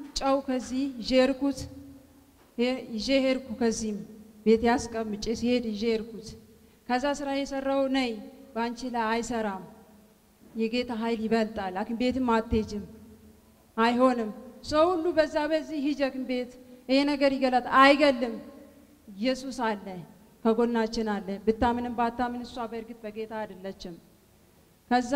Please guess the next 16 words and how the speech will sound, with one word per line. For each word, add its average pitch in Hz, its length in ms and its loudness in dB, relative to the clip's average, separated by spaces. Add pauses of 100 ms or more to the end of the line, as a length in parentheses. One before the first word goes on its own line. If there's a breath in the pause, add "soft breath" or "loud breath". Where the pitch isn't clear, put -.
(120)
ያንን 277 500 2
ጨው 277 200 -6 (140)
እጇ 247 160 -4 (120)
ላይ 269 200 4 (540)
ነሰነስኳት። 277 800 0 (200)
ከዚህ 285 400 0
ተነስቶ 320 360 2 (120)
አይታይም 262 720 2 (240)
እብጠቱ። 226 420 -4 (760 soft breath)
በዚህ 269 340 6
መሃል 339 380 6
ውሃ 285 220 6 (140)
ቋጠረ። 302 480 2 (1120)
እዛው 277 300 6
ሲቋጥር 320 580 2 (640)
"ይሄ፣ 247 140 -4